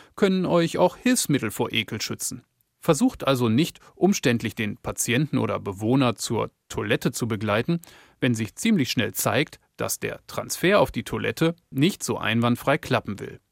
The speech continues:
Nutzt zum Beispiel einen Toilettenstuhl, so könnt ihr ein Unglück beim Toilettengang vielleicht eher vermeiden. Die Beispiele sollen euch zeigen, dass eine, sagen wir mal, gute Vorarbeit schon einen großen Beitrag leisten kann,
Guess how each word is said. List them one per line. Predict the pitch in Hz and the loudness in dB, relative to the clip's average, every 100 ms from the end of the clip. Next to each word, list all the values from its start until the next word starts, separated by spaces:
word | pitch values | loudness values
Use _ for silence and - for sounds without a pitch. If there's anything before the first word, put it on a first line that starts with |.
| _ _ - - - | _ _ -20 -20 0
Nutzt | 208 240 - | 2 2 0
zum | - 117 | 0 2
Beispiel | 120 143 147 120 | 2 2 0 0
einen | 113 113 - | 0 -2 -6
Toilettenstuhl, | - 147 170 151 - 135 120 - - - | -4 0 0 0 0 2 2 0 -10 -6
so | - | -4
könnt | 120 208 180 | 2 2 4
ihr | 120 | 2
ein | 107 | 2
Unglück | - 165 170 151 - | 2 4 4 4 2
beim | 117 107 - | 0 0 -6
Toilettengang | - 110 127 139 127 120 117 | -8 -4 0 2 4 2 0
vielleicht | - 165 160 - - | -4 -2 -2 -4 -4
eher | 113 101 | 0 0
vermeiden. | - 123 113 104 - - _ _ _ _ - _ | 0 0 2 -2 -12 -20 _ _ _ _ -20 _
Die | 170 | 2
Beispiele | 165 202 - 180 127 | 6 6 4 2 4
sollen | 127 117 | 4 2
euch | 98 | 0
zeigen, | - 151 165 117 - | 0 2 2 0 -6
dass | 113 104 - | -8 -6 -4
eine, | 113 110 110 _ | -4 -6 -10 _
sagen | - 110 110 | -8 -4 -2
wir | 107 | 0
mal, | 101 104 - _ - | 2 0 -2 _ 0
gute | 165 190 143 | 2 4 2
Vorarbeit | - 156 135 113 104 - - | 4 4 4 0 -4 -10 -16
schon | - - 113 | -6 -4 -4
einen | 110 107 113 | -2 -2 4
großen | 131 220 147 | 6 6 4
Beitrag | 107 117 131 113 | 2 0 2 2
leisten | 110 107 - - | 2 0 0 -2
kann, | 123 123 | 0 0